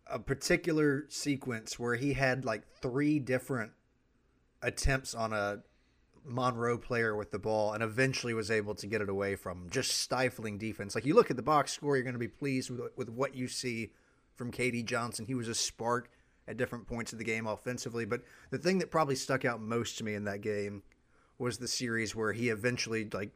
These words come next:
was like, "I will be taking the ball from this person. It's gonna take three attempts, but I'm gonna get it."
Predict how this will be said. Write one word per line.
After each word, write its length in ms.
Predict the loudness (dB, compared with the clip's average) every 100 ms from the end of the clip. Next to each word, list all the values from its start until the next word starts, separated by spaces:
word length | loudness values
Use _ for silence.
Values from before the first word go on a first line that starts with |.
| -4
was 140 | 0
like, 140 | 0 0
"I 100 | 0
will 640 | -2 -2 2 6 8 8
be 200 | 6 2
taking 420 | 0 -2 -2 -6 -6
the 60 |
ball 280 | -6 -6 -6
from 220 | -6 -8
this 160 | -6 -6
person. 480 | -6 -8 -8 -12 -12
It's 140 | -2
gonna 160 | 2 4
take 300 | 4 0 0
three 220 | 0 0
attempts, 480 | 0 0 0 0 -4
but 120 | -6
I'm 60 | -4
gonna 140 | -4
get 220 | -4 -4 -4
it." 160 | -8